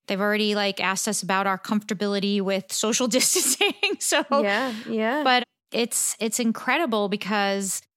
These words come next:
Speaker 1: she had her children later in life, and she was absolutely the most powerful role model of what motherhood should look like. And I think it was because she was a mom who waited and had children when she was older, and she had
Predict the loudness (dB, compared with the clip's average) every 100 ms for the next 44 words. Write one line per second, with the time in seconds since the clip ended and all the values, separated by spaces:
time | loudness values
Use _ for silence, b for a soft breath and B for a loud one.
0 | _ -4 0 0 0 0 0 0 -2 -4
1 | -4 -4 -2 -2 0 0 0 0 0 -2
2 | -4 -4 -2 -2 -2 -2 -2 -2 -4 -12
3 | _ -2 -2 -2 -4 -4 -2 -2 -2 -4
4 | -8 -8 -4 -4 -6 -10 -4 -2 -2 -2
5 | -2 -2 -2 -6 _ -6 -2 2 2 2
6 | 0 0 -2 -4 -2 -2 0 0 -2 -2
7 | -6 -6 -8 -4 -2 -2 -2 -2 -2 -2
8 | -2 -2 -2 -4 -4 -4 -6 -2 -2 0
9 | -2 -6 B B B -6 -2 0 0 0
10 | 0 0 -4 -6 _ -2 2 2 2 0
11 | -2 -2 -2 -2 -2 -4 -6 -6 -4 -4
12 | -2 -4 -4 -2 -2 -2 -2 -4 -4 -6
13 | -6 -4 -4 -4 -4 -4 -4 -4 -2 0
14 | -2